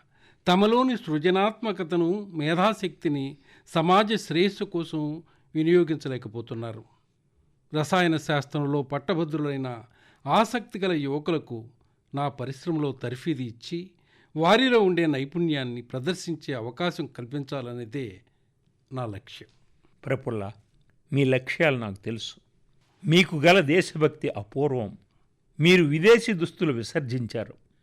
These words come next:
Speaker 2: స్వదేశీ ఖద్దరు వాడడం మొదలుపెట్టారు. స్వదేశంలో పరిశ్రమ స్థాపన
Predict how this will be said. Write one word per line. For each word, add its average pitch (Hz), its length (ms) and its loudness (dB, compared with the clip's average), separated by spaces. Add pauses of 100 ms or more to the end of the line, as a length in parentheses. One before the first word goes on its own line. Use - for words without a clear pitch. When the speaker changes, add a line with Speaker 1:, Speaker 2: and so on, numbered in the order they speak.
(240)
Speaker 2:
స్వదేశీ 202 600 4
ఖద్దరు 151 420 2
వాడడం 139 520 2
మొదలుపెట్టారు. 117 640 -4 (680)
స్వదేశంలో 190 760 6
పరిశ్రమ 175 520 2
స్థాపన 156 540 0